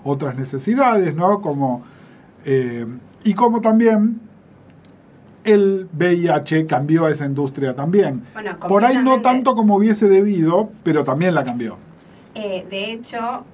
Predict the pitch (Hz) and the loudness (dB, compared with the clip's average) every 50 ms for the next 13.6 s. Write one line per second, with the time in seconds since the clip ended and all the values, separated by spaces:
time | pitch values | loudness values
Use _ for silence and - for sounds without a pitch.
0 | - - 202 196 190 185 180 180 180 180 180 175 175 170 170 165 165 - - 196 | -14 -10 -8 -8 -6 -8 -8 -8 -8 -8 -8 -8 -8 -10 -10 -10 -10 -8 -6 -6
1 | 202 208 202 196 196 214 226 240 247 240 240 269 269 285 294 277 262 214 208 202 | -6 -6 -8 -10 -14 -14 -10 -8 -8 -6 -4 -4 -2 -2 -2 -4 -6 -8 -10 -12
2 | 208 - 214 214 190 185 202 226 233 226 214 208 202 196 208 196 214 220 233 240 | -12 -12 -12 -12 -12 -10 -10 -10 -10 -8 -8 -8 -10 -10 -10 -10 -10 -10 -10 -10
3 | 247 262 262 277 233 220 - - 233 214 208 190 185 185 220 220 220 233 214 214 | -12 -12 -10 -10 -12 -10 -10 -10 -10 -8 -10 -12 -10 -8 -6 -6 -4 -4 -6 -8
4 | 202 196 208 214 208 208 208 208 208 208 208 214 208 196 - 196 185 202 233 240 | -10 -10 -10 -10 -10 -12 -12 -12 -12 -10 -8 -8 -8 -10 -10 -12 -10 -10 -10 -10
5 | 240 - - 202 180 175 180 202 240 247 233 196 185 - - 139 - - - 226 | -12 -14 -12 -12 -12 -10 -10 -10 -10 -10 -10 -10 -8 -4 -2 0 0 -2 -2 -6
6 | 220 214 208 - 240 233 233 240 269 285 - - - - - - - 190 196 196 | -10 -12 -10 -10 -10 -10 -8 -8 -8 -10 -12 -16 -20 -20 -20 -20 -14 -10 -10 -10
7 | 185 214 220 220 208 208 208 214 208 202 220 - 214 196 190 196 196 208 208 196 | -10 -12 -14 -10 -8 -8 -6 -6 -8 -10 -14 -16 -16 -12 -10 -10 -8 -6 -6 -6
8 | 196 202 208 208 208 - 208 208 202 202 202 196 190 190 185 190 196 196 196 190 | -6 -6 -8 -8 -8 -8 -8 -6 -4 -4 -4 -4 -6 -6 -6 -8 -8 -6 -6 -6
9 | 196 202 202 202 202 196 196 196 196 196 196 - - - - - - 220 208 196 | -8 -8 -10 -8 -8 -8 -8 -8 -8 -10 -12 -14 -20 -20 -20 -20 -14 -10 -8 -6
10 | 185 185 196 196 196 202 208 196 214 220 226 220 214 214 214 220 226 233 - - | -6 -6 -6 -8 -8 -8 -8 -8 -10 -8 -6 -4 -4 -4 -4 -6 -8 -10 -12 -14
11 | - 220 208 190 185 185 185 180 180 180 175 175 175 170 170 165 165 175 185 202 | -12 -8 -6 -4 -4 -4 -4 -6 -8 -10 -12 -12 -12 -14 -14 -16 -16 -16 -16 -14
12 | 202 208 208 214 214 202 196 - 208 202 208 214 214 160 165 202 202 196 170 - | -10 -8 -8 -8 -8 -10 -6 -4 -4 -2 -2 -4 -6 -8 -8 -8 -8 -8 -8 -8
13 | - 220 - - 247 247 247 247 247 262 294 | -6 -8 -8 -4 -2 -2 -2 -2 -4 -6 -8